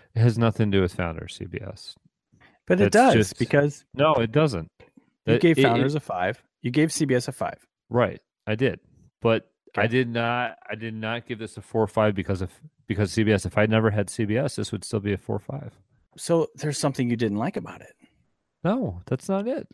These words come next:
Speaker 1: It was,
Speaker 2: <laughs>
Speaker 1: it, it was very good. Hey, listen, maybe, maybe, f-, maybe Founders got a
Speaker 2: I'm
Speaker 1: little
Speaker 2: just
Speaker 1: extra
Speaker 2: fucking with
Speaker 1: love
Speaker 2: you, dude. I'm
Speaker 1: because
Speaker 2: just totally fucking with you.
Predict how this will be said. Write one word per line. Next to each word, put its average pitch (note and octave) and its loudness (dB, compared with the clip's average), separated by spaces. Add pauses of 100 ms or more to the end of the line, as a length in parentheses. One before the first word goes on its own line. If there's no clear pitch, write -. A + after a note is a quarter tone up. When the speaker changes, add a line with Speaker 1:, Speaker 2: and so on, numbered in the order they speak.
(320)
Speaker 1:
It B2+ 4
was, C3 4
Speaker 2:
<laughs> B2+ -2
Speaker 1:
it, - 0
it B2+ 0
was C#3 4
very C#3+ 4
good. D#3+ -2 (300)
Hey, C#3 6
listen, D3 6 (120)
maybe, C#3+ 4
maybe, C3+ 0
f-, - -10 (880)
maybe A2 -4
Founders A#2 -4
got G2+ -2
a - -2
Speaker 2:
I'm G2 2
Speaker 1:
little G2+ 2
Speaker 2:
just G#2 -10
Speaker 1:
extra A#2 -10
Speaker 2:
fucking G#2+ -12
with G2+ 2
Speaker 1:
love G2 -8
Speaker 2:
you, G2 -8
dude. F#2+ -4 (240)
I'm A2 -2
Speaker 1:
because G2+ -2
Speaker 2:
just A#2+ -2
totally F#2 -10 (140)
fucking E2 -4
with D#2+ -10
you. D#2 -12